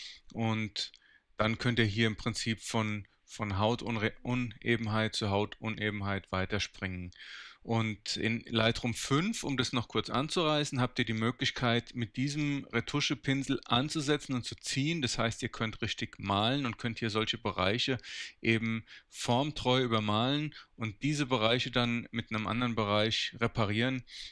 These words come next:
was in Lightroom vier noch nicht funktioniert. Und das ist ein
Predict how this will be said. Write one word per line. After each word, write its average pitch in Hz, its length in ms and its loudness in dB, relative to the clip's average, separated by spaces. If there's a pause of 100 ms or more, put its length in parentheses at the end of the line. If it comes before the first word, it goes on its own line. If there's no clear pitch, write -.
was 117 220 2
in 120 80 2
Lightroom 110 360 2
vier 120 140 0
noch 110 80 2
nicht 117 220 -2
funktioniert. 113 640 -2
Und 104 160 -4
das 107 160 0
ist - 160 -4
ein 107 360 -2